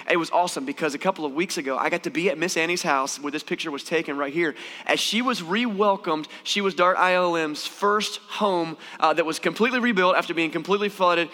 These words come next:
And she got to move back in first. Can we celebrate that? That's awesome. Um, and so there's,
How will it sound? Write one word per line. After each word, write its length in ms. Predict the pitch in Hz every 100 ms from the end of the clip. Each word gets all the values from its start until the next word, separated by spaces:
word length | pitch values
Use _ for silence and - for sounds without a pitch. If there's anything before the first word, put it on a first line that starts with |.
| -
And 80 | 127
she 160 | 254
got 140 | 262 214
to 60 |
move 180 | 208 202
back 180 | 190 185
in 120 | 156
first. 320 | - 247 -
Can 100 | 208
we 60 | 180
celebrate 340 | 208 180 165
that? 160 | 160 123
That's 180 | 175 -
awesome. 360 | 175 175 151 - - - - 170
Um, 300 | 175 165 - - -
and 180 | 190 196
so 380 | - 208 185 175 - - - - - - - -
there's, 260 | 208 202